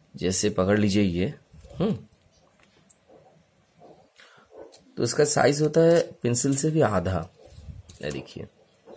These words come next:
तो किसी किसी प्रोजेक्ट के लिए हम लोगों को चाहिए बड़ा थोड़ा सा, तो ताकि हम लोग उसको सही से शेप दे सके। इसके लिए पेंसिल के अंदर का जो ग्रेफाइट है उसको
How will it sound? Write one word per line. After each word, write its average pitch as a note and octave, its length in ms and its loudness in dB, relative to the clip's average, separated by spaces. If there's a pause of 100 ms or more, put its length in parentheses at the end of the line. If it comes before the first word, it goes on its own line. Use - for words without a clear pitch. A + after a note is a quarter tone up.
(400)
तो A#2+ 120 2
किसी B2+ 300 -2
किसी D#3+ 180 2
प्रोजेक्ट D3+ 400 2
के D#3+ 140 2
लिए D#3+ 180 6
हम D3 180 4
लोगों D3 240 8
को D#3 100 4
चाहिए C#3+ 360 4
बड़ा G#2 320 8
थोड़ा G2 280 6
सा, G2 240 4 (520)
तो A2 260 8
ताकि A#2 380 2
हम B2+ 120 4
लोग A#2+ 140 4
उसको B2+ 400 4
सही B2 300 2
से C#3 160 4
शेप C3 300 4
दे G2+ 180 4
सके। D#2+ 340 -2 (1700)
इसके - 240 2
लिए C#3 160 6
पेंसिल C#3 420 4
के D3+ 100 4
अंदर C#3 360 8
का C#3+ 260 8
जो C3+ 180 6
ग्रेफाइट B2 400 4
है D3 60 6
उसको C3 340 4